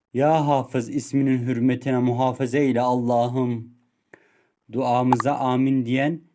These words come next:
bütün mümin kardeşlerimizin her türlü sıkıntısını sen daha iyi biliyorsun. Sıkıntılarımızı,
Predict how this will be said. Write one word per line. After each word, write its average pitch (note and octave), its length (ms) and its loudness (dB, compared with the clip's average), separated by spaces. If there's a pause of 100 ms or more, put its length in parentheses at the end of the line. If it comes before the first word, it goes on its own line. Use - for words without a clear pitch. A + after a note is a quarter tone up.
(120)
bütün B2 340 -2
mümin C#3 460 0
kardeşlerimizin B2+ 880 -2
her C#3+ 320 -2
türlü C3 280 -6
sıkıntısını C3+ 880 -6 (580)
sen C#3 320 0
daha B2 220 0
iyi D3+ 220 2
biliyorsun. A#2 840 -2 (680)
Sıkıntılarımızı, C#3+ 1400 -2